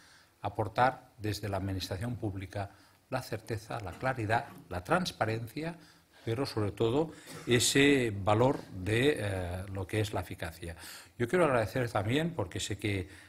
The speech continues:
aquí hay diversos integrantes de estos equipos voluntarios digitales, bost, eh, ayuda mucho.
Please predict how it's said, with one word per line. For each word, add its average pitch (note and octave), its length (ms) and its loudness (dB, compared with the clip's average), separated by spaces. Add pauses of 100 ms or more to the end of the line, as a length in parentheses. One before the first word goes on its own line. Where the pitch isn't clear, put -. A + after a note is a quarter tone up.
(120)
aquí F#2+ 200 -4
hay G#2+ 140 4
diversos G2+ 800 -2 (480)
integrantes G#2 880 -2 (280)
de G#2+ 140 0
estos G#2+ 260 -2
equipos A#2 440 0
voluntarios A2+ 760 0
digitales, A#2+ 800 -2 (400)
bost, A#2 560 -2 (640)
eh, F#2+ 600 -4 (220)
ayuda C3+ 300 0
mucho. A#2+ 460 0